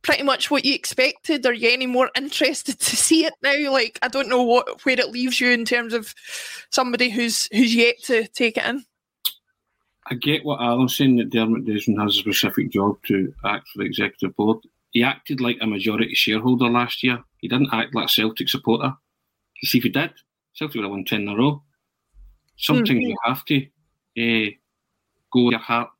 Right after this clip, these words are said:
Speaker 2: And if you're all in, in this football club and you claim to be a big supporter, then act like one. Last year was the time to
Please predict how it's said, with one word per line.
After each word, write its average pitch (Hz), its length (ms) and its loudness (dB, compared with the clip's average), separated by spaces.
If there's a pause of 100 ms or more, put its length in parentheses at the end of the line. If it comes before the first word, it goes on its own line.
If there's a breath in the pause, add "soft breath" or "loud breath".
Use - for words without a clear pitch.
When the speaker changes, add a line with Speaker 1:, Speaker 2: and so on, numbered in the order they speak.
(720)
Speaker 2:
And 107 80 -6
if - 100 -12
you're 117 140 0
all 139 220 4
in, 127 80 4
in 113 100 2
this 104 140 -4
football - 420 -2
club 113 240 -2
and 104 120 -4
you 104 220 -6
claim 120 380 2
to 104 160 -2
be 110 400 0 (560)
a 98 80 -4
big 101 180 -4
supporter, - 560 -2 (400)
then 107 300 -2
act - 260 -6
like 113 140 -8
one. 120 220 -2 (520)
Last 117 260 -2
year 107 140 -2
was 101 140 -6
the 92 80 -8
time 101 320 -4
to 98 200 -4